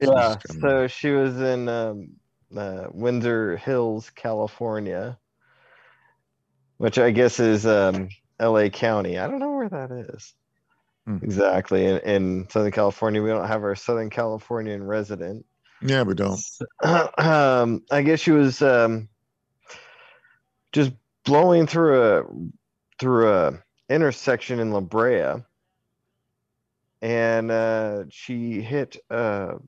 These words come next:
Speaker 2: how many vehicles? Uh, multiple vehicles, but three of them were engulfed in flames, is what it says.
Speaker 1: Oh, great.
Speaker 2: And, uh, ended up killing
Speaker 1: <clears throat>
Speaker 2: and injuring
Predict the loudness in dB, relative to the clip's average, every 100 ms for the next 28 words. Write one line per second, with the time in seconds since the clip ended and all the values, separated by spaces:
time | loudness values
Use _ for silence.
0 | _ -20 -18 -16 -14 -12 -12 -10 -12 -12
1 | -18 -12 -4 0 2 2 2 2 0 -4
2 | _ _ -2 0 0 0 0 4 4 4
3 | 2 2 0 2 4 6 6 4 4 4
4 | 4 2 2 0 -2 0 0 2 0 -4
5 | -2 -2 0 0 0 -2 _ _ -10 -8
6 | -4 -2 -2 -4 _ _ _ _ _ _
7 | _ -2 2 4 4 4 4 4 4 2
8 | 2 0 -2 -6 0 4 4 2 -2 -2
9 | -2 0 0 0 -2 -8